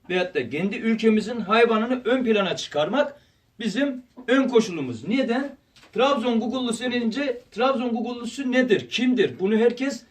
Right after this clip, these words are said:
şu anda bu işi yapanların hepsi bu, e, Trabzon Gugullusunu biliyor. Şu anda Irak'a,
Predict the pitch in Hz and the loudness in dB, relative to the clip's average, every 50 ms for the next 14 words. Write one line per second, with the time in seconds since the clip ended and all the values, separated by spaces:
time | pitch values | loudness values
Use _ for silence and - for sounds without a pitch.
0 | - - - - - - 226 254 247 226 196 185 190 214 247 269 269 - - _ | -20 -20 -20 -20 -12 -4 0 2 2 2 2 2 2 2 2 2 2 -2 -6 _
1 | _ _ _ _ _ _ _ - - - 233 214 - - 190 190 220 226 214 214 | _ _ _ _ _ _ _ -6 -4 -4 -2 -2 -2 2 4 4 4 6 4 2
2 | 202 196 185 185 180 170 190 262 247 - - 285 277 220 226 233 240 233 226 226 | 0 0 -2 -2 -4 -2 -2 -2 -2 -4 -6 -8 -8 -8 -8 -6 -6 -4 -6 -4
3 | - 170 170 170 170 170 170 165 165 - - - 208 233 254 247 190 208 196 190 | -6 -6 -6 -6 -6 -6 -6 -8 -10 -12 -4 0 2 2 2 2 2 2 2 2
4 | 190 190 220 220 202 196 190 - 254 277 285 - 262 240 226 202 139 - - - | 0 0 0 0 0 0 -2 -4 -4 -6 -4 -2 0 2 2 2 2 0 -2 -6
5 | - - _ _ _ - - _ - - 214 226 233 233 220 - - - 180 185 | -14 -20 _ _ _ -20 -20 _ -2 2 4 6 6 6 4 2 0 2 4 4
6 | 226 247 262 262 247 226 - 233 233 - - | 6 6 8 8 8 8 6 6 4 0 -4